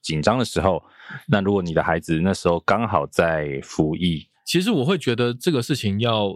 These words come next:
Speaker 2: 让他去判断，或者说这个是，
Speaker 1: 嗯。
Speaker 2: 呃，未来我可能在他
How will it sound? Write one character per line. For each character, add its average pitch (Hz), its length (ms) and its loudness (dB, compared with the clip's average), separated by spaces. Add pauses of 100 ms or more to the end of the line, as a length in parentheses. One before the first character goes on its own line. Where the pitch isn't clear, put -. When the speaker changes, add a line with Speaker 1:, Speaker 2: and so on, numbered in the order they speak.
(160)
Speaker 2:
让 117 240 2
他 95 480 -2 (320)
去 - 180 -2
判 101 280 0
断， 92 360 -4
或 185 120 6
者 180 40 2
说 185 120 2
这 180 160 2
个 151 120 2
是， 156 280 0
Speaker 1:
嗯。 - 760 -6
Speaker 2:
呃， 101 400 0 (600)
未 165 180 4
来 104 240 0
我 107 180 2
可 117 180 0
能 92 380 -2
在 120 220 0
他 107 400 0